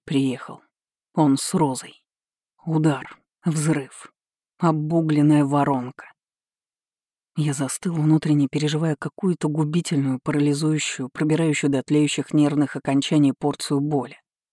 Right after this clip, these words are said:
Закусив щеку изнутри, я продолжал наблюдать, как Насырова, чуть ли не перегнувшись через перила,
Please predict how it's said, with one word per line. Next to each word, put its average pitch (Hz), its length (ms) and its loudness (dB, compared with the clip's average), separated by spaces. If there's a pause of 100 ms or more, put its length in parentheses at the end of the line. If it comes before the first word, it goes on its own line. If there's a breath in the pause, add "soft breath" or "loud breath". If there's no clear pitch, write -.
(1200)
Закусив 143 460 -4
щеку 160 380 -2
изнутри, 143 400 0
я 147 100 0
продолжал 139 520 -2
наблюдать, 143 480 0
как - 200 -8
Насырова, 135 540 -4
чуть - 240 -6
ли 139 60 2
не 139 120 2
перегнувшись 151 600 0
через - 300 -6
перила, 147 440 0